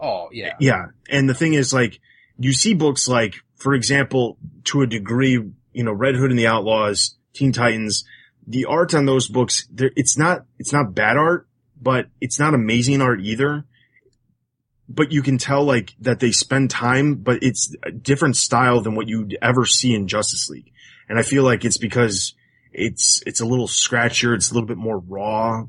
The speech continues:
Speaker 2: than what you would see in Justice League because they know that they're, you know, they don't need to have, and not to mention Red Hood and the Outlaws had how many artists change? Same thing with Teen Titans. So, I mean, like,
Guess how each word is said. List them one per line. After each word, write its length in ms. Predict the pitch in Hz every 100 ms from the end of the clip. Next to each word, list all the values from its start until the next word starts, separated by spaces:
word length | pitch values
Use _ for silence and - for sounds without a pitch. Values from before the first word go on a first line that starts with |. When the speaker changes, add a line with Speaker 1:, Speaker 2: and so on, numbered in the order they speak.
| -
Speaker 2:
than 120 | 101
what 120 | 107
you 60 | 107
would 120 | 98
see 160 | - 117
in 160 | 107
Justice 360 | 101 104 - -
League 180 | 113 101
because 420 | 95 110 90 - - - -
they 160 | 117 113
know 300 | 107 113 113
that 460 | - - 113 113 -
they're, 320 | 101 104 95 - -
you 100 | 95
know, 220 | 98 101 92 - _
they 180 | 104 107
don't 140 | 113
need 200 | 104 123
to 80 | -
have, 340 | 98 107 90 - _ - - -
and 100 | 117
not 180 | 135 156
to 60 | 117
mention 560 | 127 - 107 98 95 -
Red 260 | - 120
Hood 100 | 120
and 100 | 117
the 60 | 107
Outlaws 320 | 117 110 101
had 140 | 107
how 160 | 92 113
many 140 | 110
artists 280 | 101 104 98
change? 300 | - 104 98
Same 200 | 92 110
thing 140 | 110 101
with 100 | 90
Teen 200 | 110 95
Titans. 360 | 104 107 95
So, 80 | 110
I 20 |
mean, 140 | 107 107
like, 140 | 95